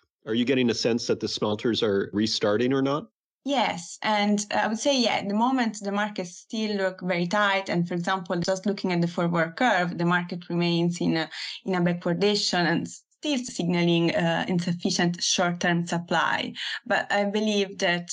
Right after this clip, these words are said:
Speaker 2: looking at the energy prices now and, and the, the consideration, as you were just mentioning, that at, at the moment, actually, we are witnessing low energy prices,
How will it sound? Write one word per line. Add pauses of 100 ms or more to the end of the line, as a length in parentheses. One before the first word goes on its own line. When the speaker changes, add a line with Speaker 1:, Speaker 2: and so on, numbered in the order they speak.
Speaker 2:
looking
at
the
energy
prices
now
and, (300)
and (220)
the,
the
consideration,
as
you
were
just
mentioning,
that
at, (160)
at
the
moment,
actually,
we
are
witnessing
low (220)
energy
prices,